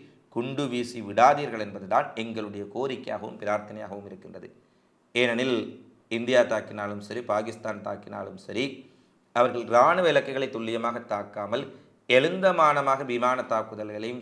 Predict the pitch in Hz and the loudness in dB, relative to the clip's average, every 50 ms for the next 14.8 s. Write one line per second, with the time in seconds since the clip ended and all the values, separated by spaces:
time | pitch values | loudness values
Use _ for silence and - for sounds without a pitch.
0 | 123 - 120 120 135 139 139 131 113 - 117 110 - - 104 98 95 101 110 113 | -10 -4 -2 -2 -2 -2 -4 -6 -8 -10 -14 -14 -12 -10 -10 -10 -8 -8 -10 -10
1 | - - - - _ _ _ _ _ - 120 131 143 143 - 143 131 123 117 - | -12 -18 -20 -20 _ _ _ _ _ 8 10 10 10 8 4 0 0 0 2 2
2 | 113 107 107 - 107 107 104 101 104 110 117 120 120 113 107 110 113 113 113 104 | 2 2 2 0 -6 -8 -8 -6 -6 -8 -8 -10 -10 -6 -4 -2 -2 -2 -4 -6
3 | 101 104 104 104 104 - 107 107 107 107 107 101 98 98 98 95 - 92 90 98 | -4 -4 -4 -4 -4 -8 -10 -8 -8 -8 -10 -12 -12 -12 -12 -12 -14 -12 -10 -6
4 | 101 110 - - - _ _ _ _ _ _ - 107 117 120 131 151 175 190 196 | -6 -6 -6 -10 -18 _ _ _ _ _ _ -4 0 2 4 4 4 2 0 -4
5 | 185 185 147 139 131 123 123 135 147 139 - 117 113 113 117 117 117 117 117 113 | -4 -4 -2 0 0 0 0 0 -6 -6 -4 -4 -2 0 0 0 0 0 -2 -2
6 | 107 107 101 101 101 - 104 101 - 104 101 95 98 92 104 110 - - - - | -2 -4 -4 -6 -8 -12 -14 -12 -12 -14 -12 -12 -10 -8 -6 -6 -8 -8 -14 -20
7 | - _ _ _ _ _ _ - 110 110 117 123 117 120 117 107 107 101 95 95 | -20 _ _ _ _ _ _ 2 2 2 2 0 0 0 2 2 2 0 -2 -4
8 | 92 95 98 95 - - - 120 127 123 - - - 113 104 113 113 110 110 107 | -8 -8 -10 -10 -10 -8 -8 -8 -8 -8 -12 -16 -12 -6 -6 -4 -4 -2 -4 -6
9 | - - 104 101 98 101 101 101 - - - 104 98 95 92 - - - - - | -6 -8 -12 -12 -10 -10 -12 -12 -14 -18 -16 -16 -14 -14 -14 -10 -10 -10 -4 4
10 | 156 143 127 - - 98 110 110 110 - - _ - _ _ _ _ _ _ _ | 6 6 6 6 0 -8 -10 -10 -12 -14 -20 _ -20 _ _ _ _ _ _ _
11 | - 110 117 117 113 - 117 110 104 101 95 95 95 92 95 95 110 117 113 98 | -2 -2 -2 -2 -2 -8 -6 -6 -6 -8 -8 -10 -10 -8 -4 -4 -4 -4 -4 -6
12 | 95 95 107 104 - - 101 101 117 123 - - - _ _ _ _ _ _ - | -4 -4 -4 -4 -4 -6 -8 -8 -8 -8 -10 -16 -20 _ _ _ _ _ _ -2
13 | - 135 139 131 127 127 131 139 135 135 131 131 120 113 110 107 107 110 - - | 2 4 4 4 2 0 -2 2 4 4 4 2 0 -2 -2 -2 -2 -6 -12 -8
14 | 110 107 110 120 123 120 - - - 113 117 120 123 120 123 | -6 -6 -6 -6 -10 -14 -16 -12 -10 -8 -8 -8 -8 -8 -10